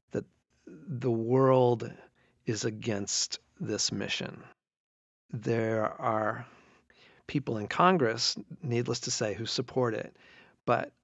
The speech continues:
almost all the visiting journalists, I'd say, are deeply skeptical. And they're used to that now, and they deal with it,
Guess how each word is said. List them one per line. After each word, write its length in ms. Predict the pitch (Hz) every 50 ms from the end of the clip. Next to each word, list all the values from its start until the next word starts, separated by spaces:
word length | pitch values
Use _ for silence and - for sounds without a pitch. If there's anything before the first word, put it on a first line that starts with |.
| _ _ _ _ _ _ _ _ _ _ _ _ _ -
almost 340 | 185 160 170 175 160 - -
all 320 | - 127 117 120 127 131
the 100 | 127 127
visiting 440 | 107 123 123 117 113 107 104 104 101
journalists, 480 | - 110 110 113 117 117 123 123 -
I'd 240 | - 113 110 107 113
say, 440 | - - - 104 101 104 107 104 - - -
are 100 | - 107
deeply 440 | 107 113 - 107 107 - - 60
skeptical. 800 | - - - - - 82 - - - - - - - - - - - - - - - - - _ _ _
And 400 | - 113 110 110 117 113 113 - - _ -
they're 240 | 175 127 127 127 135
used 420 | 139 131 139 170 185 180 - -
to 100 | - 110
that 320 | 101 101 95 101 - - - -
now, 600 | 110 107 104 101 98 101 92 95 104 - - -
and 380 | - 120 110 107 107 104 104 107 - - - - - _ _
they 140 | 123 120 120
deal 420 | 123 120 - 139 131 127 120 117
with 180 | 113 107 101 101
it, 280 | 98 101 117 139 -